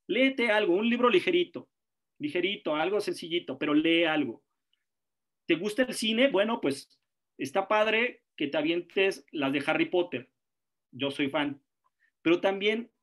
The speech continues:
buscan nuevas alternativas, conoce otro tipo de culturas. Son ventanas para expandir nuestro mundo. La cultura es a través de la cual podemos expandir nuestra visión del mundo, ¿ok? ¿Qué tan bueno eres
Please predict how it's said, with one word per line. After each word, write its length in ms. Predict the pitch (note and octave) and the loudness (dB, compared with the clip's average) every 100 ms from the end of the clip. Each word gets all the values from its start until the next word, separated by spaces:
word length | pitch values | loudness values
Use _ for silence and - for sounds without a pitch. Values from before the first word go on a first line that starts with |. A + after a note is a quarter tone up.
| _ _ _ | _ _ _
buscan 640 | C3+ G3 A#3 - A3 A3 | -6 -4 -4 -4 -4 -2
nuevas 300 | G3+ G3+ F#3+ | 2 2 2
alternativas, 760 | F3 - E3 D#3+ D#3+ E3+ B2 - | -2 -4 -4 -6 -6 -6 -6 -6
conoce 460 | D3+ D#3 F3 F#3+ F#3 | -2 0 2 0 0
otro 360 | E3 E3 E3 | 0 0 -2
tipo 300 | D#3+ C#3+ - C3+ | -2 -8 -2 -2
de 100 | C3+ | 0
culturas. 640 | C3 C3 C3+ A2+ - - _ _ | 0 0 -4 -6 -14 -20 _ _
Son 240 | - F3+ | -2 0
ventanas 640 | F#3 F#3+ E3+ G#3 G3 E3 - | 2 2 0 -2 -2 -6 -6
para 420 | - B2+ B2+ C3 - - - - | -2 0 0 -4 -12 -16 -20 -6
expandir 500 | D3+ C3+ D#3+ D3 D3 | -6 -2 0 2 2
nuestro 280 | C3+ B2+ A#2 | 0 -4 -4
mundo. 260 | G#2+ G2 - | -4 -10 -4
La 180 | C#3 C#3+ | -4 0
cultura 480 | F3 F#3+ F#3+ G3 - _ - | 0 2 0 0 -8 _ -4
es 300 | E3+ D#3 - _ | -2 -2 -10 _
a 160 | D#3 C#3+ | -4 0
través 520 | D3+ D#3 E3+ - - _ _ - | 2 2 0 -2 -18 _ _ -4
de 140 | C#3 | 0
la 160 | C3+ C3+ | 0 2
cual 340 | D#3+ D#3+ E3+ | 2 2 0
podemos 560 | C#3+ C#3+ D3 D3 - - | -2 0 2 0 -2 -6
expandir 600 | C#3 - B2+ B2+ C3+ C#3 | -8 -4 0 4 4 2
nuestra 280 | C3+ - A2+ | -6 -6 -6
visión 240 | A2 B2 | -6 -6
del 120 | A2 | -6
mundo, 260 | G2+ F#2+ F#2+ _ _ _ | -8 -12 -18 _ _ _
¿ok? 160 | C#3 - G#3 D4 _ - _ | -6 0 0 -2 _ -20 _
¿Qué 160 | - A#3 | -10 -4
tan 260 | A3+ A3+ G3+ | -2 -2 0
bueno 340 | A#3+ A#3 A3+ | 0 2 2
eres 380 | A3 A3 A3 | 2 2 0